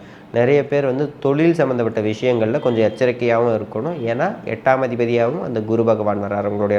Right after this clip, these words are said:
ராசிக்கு எட்டாவது அதிபதியாகவும் வர்றார். அவர் பத்துல சஞ்சாரம் செய்யக்கூடிய இந்த காலகட்டத்துல தொழில் சம்மந்தப்பட்ட விஷயங்கள்ல நீங்க அதிகமாக கடன் வாங்க வேண்டாம். ஏன்னா அது சொல்லப்படக்கூடிய ஒரு யோசனையாக இருக்கு. ஏன்னா தொழில் சம்மந்தப்பட்ட விஷயங்கள் சுயதொ-, குறிப்பிட்டு சொல்லணும்னா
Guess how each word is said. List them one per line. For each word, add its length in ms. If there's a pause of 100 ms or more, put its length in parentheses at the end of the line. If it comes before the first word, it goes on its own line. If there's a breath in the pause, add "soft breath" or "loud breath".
ராசிக்கு 460
எட்டாவது 400
அதிபதியாகவும் 520
வர்றார். 240
அவர் 160
பத்துல 320 (180)
சஞ்சாரம் 380
செய்யக்கூடிய 300
இந்த 180
காலகட்டத்துல 500 (520 loud breath)
தொழில் 340
சம்மந்தப்பட்ட 580
விஷயங்கள்ல 580
நீங்க 220
அதிகமாக 640
கடன் 380
வாங்க 320
வேண்டாம். 680 (360 loud breath)
ஏன்னா 200 (100)
அது 160
சொல்லப்படக்கூடிய 680
ஒரு 200
யோசனையாக 640
இருக்கு. 320
ஏன்னா 220
தொழில் 280
சம்மந்தப்பட்ட 480
விஷயங்கள் 680
சுயதொ-, 440
குறிப்பிட்டு 360
சொல்லணும்னா 400